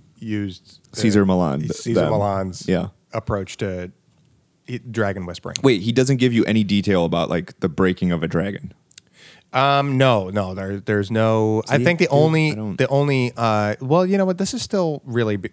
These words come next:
Speaker 1: before recorded history.
Speaker 2: Yeah, it's
Speaker 1: Six thousand
Speaker 2: convenient
Speaker 1: years
Speaker 2: is
Speaker 1: ago.
Speaker 2: what it is.
Speaker 1: What, what, what happens is that the Valyrians tame the dragons, right? And,
Speaker 2: Mm.
Speaker 1: and then, and then what we, what we kinda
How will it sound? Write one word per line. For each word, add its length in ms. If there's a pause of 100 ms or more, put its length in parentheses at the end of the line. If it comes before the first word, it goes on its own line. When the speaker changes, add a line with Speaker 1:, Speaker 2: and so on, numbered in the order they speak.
Speaker 1:
before 380
recorded 340
history. 400
Speaker 2:
Yeah, 0 (640)
it's 80
Speaker 1:
Six 180
thousand 300
Speaker 2:
convenient 500
Speaker 1:
years 120
Speaker 2:
is 40
Speaker 1:
ago. 80
Speaker 2:
what 140
it 100
is. 380 (840)
Speaker 1:
What, 260 (840)
what, 300 (340)
what 160
happens 640
is 280
that 100
the 60
Valyrians 800 (540)
tame 200
the 80
dragons, 400
right? 260
And, 160
Speaker 2:
Mm. 80
Speaker 1:
and 100
then, 140
and 140
then 120
what 120
we, 280
what 140
we 60
kinda 280